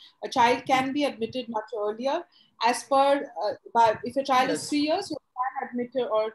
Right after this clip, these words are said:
Speaker 1: child into, uh,
Speaker 2: In nursery. Yes.
Speaker 1: nursery. Yeah. So it's not currently four years. And also they've changed the dates in Maharashtra now. So till
Speaker 2: Hmm.
Speaker 1: September. So that if it's a
Speaker 2: Thirty
Speaker 1: June school,
Speaker 2: December.
Speaker 1: uh, yeah, yeah. December, sorry.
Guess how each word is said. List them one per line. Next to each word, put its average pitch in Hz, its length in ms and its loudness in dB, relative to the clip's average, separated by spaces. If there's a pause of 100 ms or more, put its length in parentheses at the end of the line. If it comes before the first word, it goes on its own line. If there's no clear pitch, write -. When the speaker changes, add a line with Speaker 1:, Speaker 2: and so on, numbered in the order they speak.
Speaker 1:
child 214 360 2 (600)
into, 208 500 -6
uh, 185 160 -2
Speaker 2:
In 175 100 2
nursery. 175 300 -6 (260)
Yes. - 300 -12
Speaker 1:
nursery. 220 340 -6 (420)
Yeah. 208 80 -8 (680)
So 208 200 -10
it's 233 200 -4
not 240 240 -4
currently 208 460 -4
four 190 160 -6
years. 262 380 -8 (500)
And 226 360 0 (140)
also 233 440 0
they've 262 200 -4
changed 277 340 -6
the 320 80 -4
dates 233 360 2
in 254 120 -2
Maharashtra 226 600 -4
now. 233 340 -4
So - 320 -12
till 220 120 -6
Speaker 2:
Hmm. 170 40 -6
Speaker 1:
September. 233 560 -6
So - 160 -18
that - 600 -12
if - 60 -10
it's 277 140 -10
a 269 60 -4
Speaker 2:
Thirty 247 140 0
Speaker 1:
June 294 200 -4
school, - 240 -10
Speaker 2:
December. 214 240 -6 (260)
Speaker 1:
uh, 226 100 0 (460)
yeah, 226 260 0 (120)
yeah. 196 220 -2 (800)
December, 240 340 -4
sorry. - 320 -8